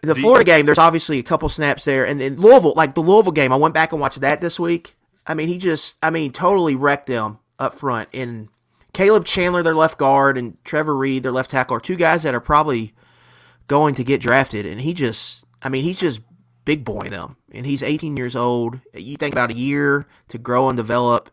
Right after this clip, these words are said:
Speaker 1: um, to fine-tune a lot of things. Like, um, 'cause he's got a lot of the quickness moves. What he needs to get better is just, like, more of kind of explosive power, like hand swipes, powering through people, I
Speaker 2: Mm-hmm.
Speaker 1: think,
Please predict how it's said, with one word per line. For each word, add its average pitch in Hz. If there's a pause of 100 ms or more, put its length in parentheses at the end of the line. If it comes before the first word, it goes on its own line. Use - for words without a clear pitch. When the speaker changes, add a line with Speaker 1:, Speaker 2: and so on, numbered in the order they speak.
(580)
Speaker 1:
um, -
to -
fine-tune 143
a 147
lot 143
of 151
things. 147 (100)
Like, - (500)
um, - (520)
'cause 151
he's 170
got 262
a 160
lot 160
of 143
the 135
quickness 185
moves. 131
What 139
he 143
needs 202
to 185
get 151
better 135
is 120
just, 139
like, 131
more 135
of 127
kind 143
of 117
explosive 135
power, 113
like -
hand 131
swipes, 120 (240)
powering 123
through 123
people, 120 (400)
I 98
Speaker 2:
Mm-hmm. 92
Speaker 1:
think, 104